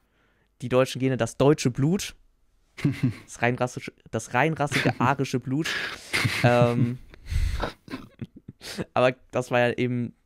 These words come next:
Speaker 1: ein bisschen eine andere Aussage, gegen der, gegen der er argumentiert hat.
Speaker 2: Ja gut, das erste Video von Draymond, ey, das ist so lange her, daran erinnere ich mich gar nicht mehr, also das weiß ich, <laughs> das weiß ich nicht. Aber ich meinte nicht Carina gerade auf jeden Fall.
Speaker 1: Ach so, ja, ich wollte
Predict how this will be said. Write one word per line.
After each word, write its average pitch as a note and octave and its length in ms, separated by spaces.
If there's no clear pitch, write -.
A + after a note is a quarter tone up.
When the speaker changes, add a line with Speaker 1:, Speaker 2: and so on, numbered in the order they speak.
Speaker 1:
ein B2 60
bisschen B2 360
eine G#2+ 100
andere A#2 260
Aussage, A2+ 420
gegen A2 220
der, G#2 260
gegen A#2 200
der A2+ 200
er A2 180
argumentiert G#2+ 540
hat. A#2 300
Speaker 2:
Ja G#2+ 120
gut, G2 160
das G2+ 100
erste B2 340
Video B2 240
von A2+ 180
Draymond, A2 340
ey, G2 80
das G2+ 160
ist G2 100
so A2 100
lange G#2 240
her, G2+ 160
daran G2+ 260
erinnere G2 300
ich F#2+ 60
mich F#2+ 120
gar F#2 160
nicht F#2+ 120
mehr, F#2 120
also F#2+ 140
das F#2+ 200
weiß F2+ 200
ich, A2 120
<laughs> E3+ 100
das C3 220
weiß A2+ 220
ich G#2+ 100
nicht. G2+ 220
Aber A2 220
ich A#2+ 100
meinte C#3 300
nicht C#3 200
Carina A2 480
gerade - 340
auf D#2+ 160
jeden G#2 220
Fall. - 220
Speaker 1:
Ach A#2+ 100
so, A2+ 160
ja, G#2 140
ich G#2+ 140
wollte A2 360